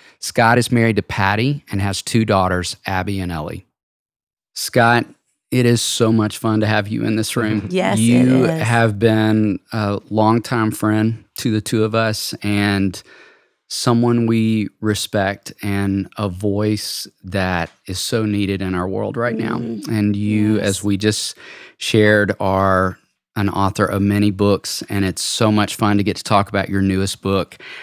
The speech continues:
Speaker 1: I'm gonna read the title and subtitle 'cause I love both so much. It's called Beautiful People Don't Just Happen,
Speaker 2: Mm.
Speaker 1: How God Redeems Regret, Hurt, and Fear in the Making of Better Humans.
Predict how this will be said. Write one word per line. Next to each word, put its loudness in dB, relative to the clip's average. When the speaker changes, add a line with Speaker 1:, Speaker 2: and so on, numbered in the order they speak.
Speaker 1:
I'm 2
gonna 4
read 2
the 2
title 4
and 0
subtitle 0
'cause -6
I 0
love -2
both -2
so -4
much. -4
It's -10
called -6
Beautiful 2
People 0
Don't 0
Just -4
Happen, 0
Speaker 2:
Mm. -4
Speaker 1:
How 0
God 0
Redeems 0
Regret, -2
Hurt, -4
and -4
Fear -4
in -2
the 0
Making -4
of -6
Better -2
Humans. -4